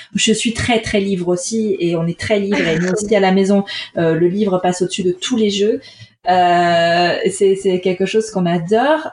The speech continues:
Speaker 1: Et, et donc, du coup, on passe beaucoup par rapport, euh, au livre pour, euh,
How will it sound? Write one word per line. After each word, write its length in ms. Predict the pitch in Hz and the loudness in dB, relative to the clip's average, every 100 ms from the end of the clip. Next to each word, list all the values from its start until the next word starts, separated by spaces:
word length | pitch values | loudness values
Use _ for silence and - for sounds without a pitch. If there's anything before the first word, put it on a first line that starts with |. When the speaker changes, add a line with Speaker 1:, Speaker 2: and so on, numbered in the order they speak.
| - | -2
Speaker 1:
Et, 680 | 202 190 185 180 180 - | 0 0 0 0 0 0
et 60 | 202 | 0
donc, 160 | 208 202 | 0 -2
du 100 | 214 | -2
coup, 140 | 339 | -4
on 80 | 320 | 0
passe 260 | 208 202 | 0 0
beaucoup 280 | 190 240 359 | -4 -2 -2
par 140 | 349 214 | 0 -2
rapport, 360 | 196 208 196 | 0 -2 0
euh, 180 | 185 175 175 170 175 | -2 -2 -4 -6 -10
au 120 | 185 208 | -4 -2
livre 340 | 220 226 - _ | -2 -6 -14 _
pour, 220 | 165 165 | -8 -4
euh, 180 | 156 | -4